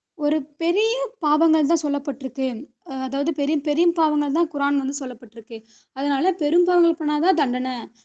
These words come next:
பெரும் பாவங்கள் பண்ணாதான் நம்ம வந்து நரகத்துக்கு போவோம், ஷிர்க் வச்சாதான் நம்ம நரகத்துக்கு போவோம்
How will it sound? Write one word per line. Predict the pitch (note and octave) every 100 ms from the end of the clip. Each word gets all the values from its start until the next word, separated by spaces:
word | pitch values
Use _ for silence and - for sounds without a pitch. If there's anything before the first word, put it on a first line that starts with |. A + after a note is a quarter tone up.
| _
பெரும் | C#4 D4+ C#4+
பாவங்கள் | E4+ E4+ E4
பண்ணாதான் | D#4 D4+ F4+
நம்ம | E4+ C#4
வந்து | D#4 D4
நரகத்துக்கு | C4+ C4 C#4 B3+ G#3
போவோம், | B3 B3 B3 A3 _ _
ஷிர்க் | - E4+ F4
வச்சாதான் | E4+ D#4+ E4+ E4 F#4
நம்ம | F4+ C#4+
நரகத்துக்கு | C4 C4+ B3 C4
போவோம் | C4+ B3 A#3 A#3+